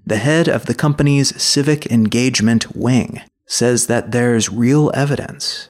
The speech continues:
that Facebook has been used repeatedly to undermine democratic social values. A piece in Inc magazine entitled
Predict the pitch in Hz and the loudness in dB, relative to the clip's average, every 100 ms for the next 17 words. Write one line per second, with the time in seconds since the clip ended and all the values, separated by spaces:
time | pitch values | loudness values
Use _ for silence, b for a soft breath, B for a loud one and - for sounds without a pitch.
0 | _ - 107 110 - 135 135 - 139 123 | _ -6 -4 -4 -4 -2 0 0 -2 0
1 | 127 - 139 120 - - - - - 82 | -2 0 0 0 -2 -8 -10 -12 -8 -10
2 | - - 156 139 - - 50 - - - | -10 -4 -2 0 -2 -6 -6 -8 -14 -6
3 | - 120 135 143 143 143 143 143 131 - | -2 0 2 2 2 2 2 0 -2 -8
4 | 95 107 120 120 87 92 - - - _ | -4 2 2 0 -4 -4 -8 -16 -20 _
5 | _ - - - - - 110 127 - - | _ -6 -4 -4 -8 -4 -2 -2 -6 -12
6 | - - - _ - 104 - 151 139 127 | -16 -16 -18 _ -10 -8 0 2 2 2
7 | 120 - 139 143 - 117 110 113 107 110 | 0 0 -2 -2 -2 0 2 2 2 0
8 | 123 156 _ - 101 - - - - | -2 -6 _ -12 -10 -6 -6 -6 -8